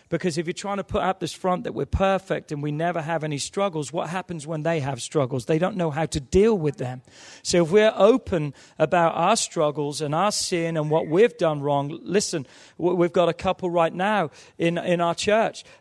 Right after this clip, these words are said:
that have had to make a stand with their family that two years ago they had a completely different opinion on. Why? 'Cause they weren't in church.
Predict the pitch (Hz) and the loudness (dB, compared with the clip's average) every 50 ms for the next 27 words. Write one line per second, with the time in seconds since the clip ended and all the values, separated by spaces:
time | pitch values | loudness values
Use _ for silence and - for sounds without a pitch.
0 | _ - 165 160 165 131 139 185 185 - - 170 160 165 170 165 - 147 - - | _ 4 4 6 4 4 2 0 0 0 -2 -2 0 0 0 0 -2 -6 -6 -2
1 | - 170 170 185 196 196 160 147 151 135 160 156 147 - - - 180 185 208 208 | -2 0 0 0 0 -2 -4 -4 -6 -4 -4 -4 -6 -6 -4 -2 -2 0 0 -2
2 | 196 170 147 139 123 165 - - - 196 196 190 175 160 175 202 240 240 160 170 | -2 -4 -4 -6 -6 -8 -8 -6 -4 -4 -4 -4 -4 -2 -2 -2 -2 -2 -4 -8
3 | 139 - 156 143 139 139 135 151 151 147 165 156 151 147 _ - 151 139 - - | -8 -6 -4 -4 -4 -2 -4 -4 -4 -4 -4 -4 -4 -6 _ -10 -14 -14 -8 -4
4 | 202 202 202 196 175 147 - 175 165 - - 160 - 143 - - 190 208 226 233 | -4 -4 -4 -4 -6 -8 -6 -8 -8 -8 -10 -12 -12 -12 -10 -8 -8 -6 -4 -4
5 | 214 180 160 147 147 143 147 147 160 185 196 - - 151 - 175 170 160 170 175 | -6 -6 -6 -6 -6 -6 -4 -4 -4 -4 -4 -6 -8 -8 -6 -6 -4 -4 -4 -4
6 | 180 - 180 165 160 - - 202 226 208 135 - - - - - | -6 -6 -8 -10 -8 -8 -8 -6 -6 -6 -8 -10 -12 -18 -20 -20